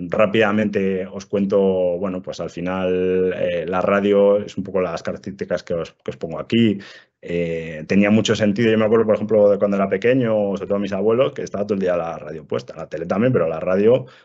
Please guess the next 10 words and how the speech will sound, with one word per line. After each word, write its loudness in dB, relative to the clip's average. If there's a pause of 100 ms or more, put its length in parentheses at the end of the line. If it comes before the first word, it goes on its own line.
(140)
mm, -14
era -2
un 2
papel, 4
digamos, 0
de, 0
de -4
acompañamiento -8
sobre -10
todo. 4